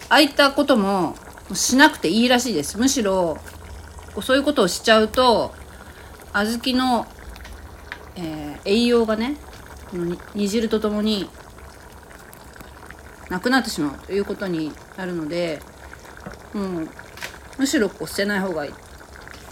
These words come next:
こう、あの、和菓子のね、和菓子を作るこうプロの方とかだと厳密に、えー、そういうふうな場合というのは、えー、煮こぼしたりとかするのかもしれませんけれど、家で、家庭でする分には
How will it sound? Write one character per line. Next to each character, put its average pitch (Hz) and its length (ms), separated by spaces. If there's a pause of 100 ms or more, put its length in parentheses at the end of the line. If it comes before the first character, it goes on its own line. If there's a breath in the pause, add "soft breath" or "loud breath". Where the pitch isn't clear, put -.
こ 220 80
う、 214 60
あ 208 80
の、 208 360 (580)
和 220 140
菓 294 140
子 359 120
の 233 120
ね、 226 400
和 202 100
菓 254 140
子 277 100
を 233 100
作 - 200
る 190 80
こ 175 100
う - 20
プ - 140
ロ 311 120
の 302 120
方 190 240
と 180 80
か 180 140
だ 185 100
と 262 320
厳 196 220
密 214 260
に、 220 320 (920)
え 190 180
ー、 175 40
そ 208 140
う - 20
い 220 60
う - 20
ふ 220 80
う 269 60
な 247 100
場 226 140
合 226 100
と 226 140
い 240 60
う - 20
の 262 100
は、 196 340 (560)
え - 60
ー、 190 60
煮 185 160
こ 202 100
ぼ 202 160
し 196 60
た 185 120
り 175 80
と 175 100
か 156 300 (220)
す - 220
る 226 80
の 208 120
か 180 120
も 170 100
し - 100
れ 185 100
ま 185 140
せ 196 140
ん 196 80
け 175 120
れ 170 60
ど、 190 160 (1300)
家 208 300
で、 220 340
家 185 200
庭 262 160
で 262 80
す - 120
る 262 120
分 233 180
に 165 100
は 170 80